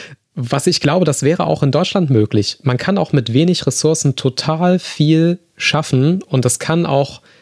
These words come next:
das muss nicht immer in Originalaufnahme, Intro, Outro, vorne und hinten dran und dann sind wir fertig enden, sondern das, da geht noch was. Aber ich glaub, man braucht halt echt dann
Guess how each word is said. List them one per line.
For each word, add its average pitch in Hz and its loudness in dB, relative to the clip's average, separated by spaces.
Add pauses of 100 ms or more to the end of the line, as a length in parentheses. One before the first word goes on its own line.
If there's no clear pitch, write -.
das - -2
muss 160 2
nicht 165 2
immer 123 0
in 113 2 (600)
Originalaufnahme, 127 0
Intro, 139 2
Outro, 135 0
vorne 131 0
und 127 0
hinten 135 0
dran 120 0
und 120 2
dann 120 -2
sind 131 0
wir 117 0
fertig 123 -2
enden, 113 0
sondern 117 0
das, - -4 (200)
da 123 0
geht 165 -2
noch 104 -4
was. 101 -4
Aber 127 -2
ich 120 -2
glaub, 127 -2
man 117 0
braucht 147 -4
halt - -4
echt - 0
dann 143 0